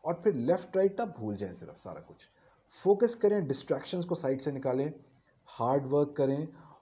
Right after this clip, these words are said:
और साथ-साथ बड़े लोगों की कहानियाँ पढ़ें, देखें कि वो इतने बड़े कैसे बने। और इंशाल्लाह ताला अगर आप लोग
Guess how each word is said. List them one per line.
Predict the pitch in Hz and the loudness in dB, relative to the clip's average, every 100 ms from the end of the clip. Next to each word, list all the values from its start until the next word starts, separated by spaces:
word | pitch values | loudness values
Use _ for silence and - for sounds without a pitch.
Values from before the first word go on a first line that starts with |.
| _ 135 | _ -2
और | 131 135 | 0 0
साथ-साथ | - 127 123 123 143 143 | -2 -2 -2 -2 -2 -2
बड़े | 120 107 117 139 | -4 0 2 4
लोगों | 127 127 131 | 2 0 0
की | 147 | -2
कहानियाँ | 143 131 120 123 131 | -6 -6 -6 -2 -2
पढ़ें, | 127 127 165 185 - - _ _ 107 | 0 0 0 -4 -12 -20 _ _ -6
देखें | 117 127 147 202 | 2 2 2 -2
कि | 202 | 0
वो | 170 113 - 143 180 202 | 0 -2 -10 -2 2 2
इतने | 196 202 | 2 0
बड़े | 147 135 | 4 2
कैसे | 127 107 104 | 2 -2 -6
बने। | 85 82 - _ _ _ _ _ _ - | -10 -14 -18 _ _ _ _ _ _ -6
और | 131 170 185 190 - | 0 2 2 0 -4
इंशाल्लाह | 165 180 - 139 131 | -4 -4 0 2 2
ताला | 127 117 143 | 2 0 -2
अगर | - 127 131 127 | -2 0 0 0
आप | 110 113 120 | -2 -4 -2
लोग | 127 123 | -4 -4